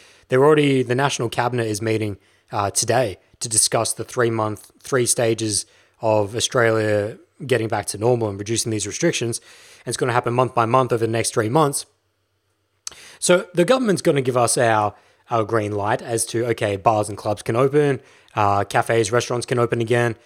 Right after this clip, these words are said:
cetera, et cetera. And then it's gonna be, uh, and then so obviously you're legally going to be able to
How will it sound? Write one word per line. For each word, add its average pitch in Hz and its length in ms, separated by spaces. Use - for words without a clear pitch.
cetera, 110 320
et 104 80
cetera. 160 380
And 143 140
then 151 200
it's 143 120
gonna 147 200
be, 143 260
uh, 139 360
and 151 120
then 156 80
so 160 160
obviously 165 320
you're 143 380
legally 139 840
going 123 240
to 110 100
be 120 100
able 107 260
to 104 320